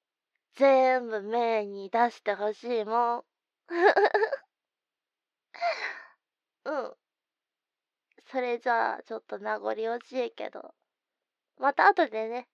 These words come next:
うん。全然チャットするから。うん。じゃあ、また後で。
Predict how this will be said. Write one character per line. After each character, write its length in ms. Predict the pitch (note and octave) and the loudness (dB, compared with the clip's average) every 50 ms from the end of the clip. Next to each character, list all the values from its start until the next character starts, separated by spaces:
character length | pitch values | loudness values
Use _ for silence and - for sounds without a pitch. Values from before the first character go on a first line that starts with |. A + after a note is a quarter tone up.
| _ - | _ -6
う 200 | F4 F4+ E4+ C#4 | -6 -4 -4 -6
ん。 60 | A#3+ B3 _ _ _ _ _ _ | -10 -12 _ _ _ _ _ _
全 220 | _ D#4+ E4 E4 D#4+ | _ -2 -2 0 0
然 220 | D#4+ E4+ D#4+ D#4+ | 0 -2 -2 0
チ 80 | E4 G4 | 2 2
ャ 80 | F#4+ | 2
ッ 40 | F#4 - | 2 2
ト 120 | - F#4+ | -4 -4
す 140 | F#4 - F#4 | -4 -4 -6
る 100 | F4 F#4 - | -8 -8 -2
か 140 | - D4+ | -2 -2
ら。 180 | - - - - _ _ _ - | -2 -2 -6 -8 _ _ _ -10
う 100 | F4+ F4 | -10 -10
ん。 140 | D4+ C#4 _ _ _ _ _ _ _ _ _ _ _ _ _ _ _ | -10 -12 _ _ _ _ _ _ _ _ _ _ _ _ _ _ _
じ 60 | - | -2
ゃ 100 | D4+ C#4 | 0 0
あ、 120 | - - - _ _ _ _ _ _ _ _ _ _ _ | 0 -2 -6 _ _ _ _ _ _ _ _ _ _ _
ま 140 | C4+ C#4+ C4+ | -4 -4 -2
た 240 | - C4 B3+ B3+ B3 | 2 4 6 6 6
後 180 | B3+ - - | 4 0 -8
で。 200 | - - - - | -12 -12 -14 -14